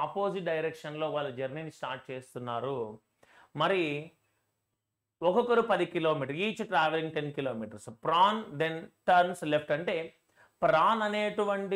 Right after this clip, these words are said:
వ్యక్తి పది కిలోమీటర్లు ప్రయాణము చేసిన తర్వాత తన ఎడం వైపు తిరిగాడు and walks ten kilometers. While Khan turns right and walks ten kilometers. ఖాన్ అనేటువంటి వ్యక్తి కూడా పది కిలోమీటర్లు ప్రయాణము చేసి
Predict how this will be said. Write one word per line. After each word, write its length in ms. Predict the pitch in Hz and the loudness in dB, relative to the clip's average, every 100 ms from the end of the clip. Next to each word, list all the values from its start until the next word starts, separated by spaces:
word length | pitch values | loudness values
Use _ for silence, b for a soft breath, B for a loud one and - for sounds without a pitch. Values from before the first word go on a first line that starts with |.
| 196 | -4
వ్యక్తి 220 | 185 208 196 | -6 -6 -4
పది 160 | 185 180 | -4 -2
కిలోమీటర్లు 720 | 190 185 190 185 185 180 180 180 175 | -4 -2 -2 -4 -6 -6 -6 -4 -2
ప్రయాణము 480 | 175 175 180 180 175 | -2 -2 -2 -4 -2
చేసిన 340 | 175 175 175 175 160 | -2 -2 -4 -2 2
తర్వాత 440 | 160 165 175 175 240 - - _ _ _ _ | 2 4 2 2 0 0 -10 _ _ _ _
తన 100 | 202 196 165 | 2 4 2
ఎడం 160 | 170 190 | 2 4
వైపు 200 | 196 190 180 143 | 4 4 0 0
తిరిగాడు 400 | 139 151 151 233 208 | 0 2 4 4 4
and 100 | 214 208 | 6 6
walks 220 | 220 - | 6 4
ten 100 | 202 190 170 | -4 0 0
kilometers. 540 | 135 117 98 - _ - _ _ _ _ _ _ _ _ 123 143 | 0 -2 -10 -18 _ -20 _ _ _ _ _ _ _ _ 0 6
While 280 | 160 180 175 - | 6 6 0 2
Khan 260 | 196 214 240 240 233 | 4 6 4 2 4
turns 280 | 214 214 202 151 | 4 2 -2 0
right 240 | 160 196 202 | 0 2 2
and 120 | 170 165 170 | 2 2 4
walks 240 | 170 - 175 | 4 2 -4
ten 120 | 165 170 | -2 -2
kilometers. 440 | 143 120 110 - _ 185 | -2 -2 -8 -12 _ 2
ఖాన్ 220 | 196 214 202 | 2 2 0
అనేటువంటి 520 | 202 196 196 190 185 180 | -2 0 -2 0 -2 -4
వ్యక్తి 220 | 185 180 185 | -6 -6 0
కూడా 200 | 180 180 180 - _ _ _ 160 | 4 4 2 -8 _ _ _ 0
పది 160 | 180 | 0
కిలోమీటర్లు 680 | - 196 196 190 190 185 185 | -2 -2 0 -2 -4 -4 -4
ప్రయాణము 500 | 180 160 175 175 175 175 | -2 -2 -2 -2 -6 -8
చేసి 640 | - 165 185 190 - 208 | -8 -2 0 -2 -6 -8